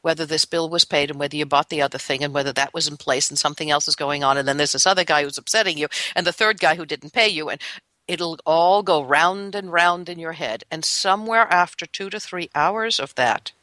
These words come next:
your mind will finally quiet. And here's what you have to put on your agenda for that moment. One, solutions to these things that are bounding around in your head. So that's the second phase of quieting.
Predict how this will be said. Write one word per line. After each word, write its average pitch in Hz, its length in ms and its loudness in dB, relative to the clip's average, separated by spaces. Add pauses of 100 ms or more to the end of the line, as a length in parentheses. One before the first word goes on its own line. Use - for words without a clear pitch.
(640)
your 175 120 0
mind 170 320 2
will 196 80 -6
finally 156 460 0
quiet. 113 440 0
And 156 120 -14
here's 240 280 0
what - 200 0
you 208 80 0
have 185 240 2
to 170 80 -10
put 180 200 -4
on 160 160 2
your 160 120 0
agenda 156 420 0
for 139 160 -10
that 143 240 0
moment. 135 440 -8 (520)
One, 165 540 4 (260)
solutions 214 1040 2
to 170 160 -2
these 143 340 0
things 151 440 0 (240)
that 190 140 4
are 180 60 4
bounding 175 640 0
around 147 460 0
in 151 140 -10
your 170 160 -4
head. 170 460 -2 (540)
So - 140 -12
that's 190 260 2
the 202 120 -4
second 170 560 0
phase 143 400 -2
of 147 120 -12
quieting. 120 680 -2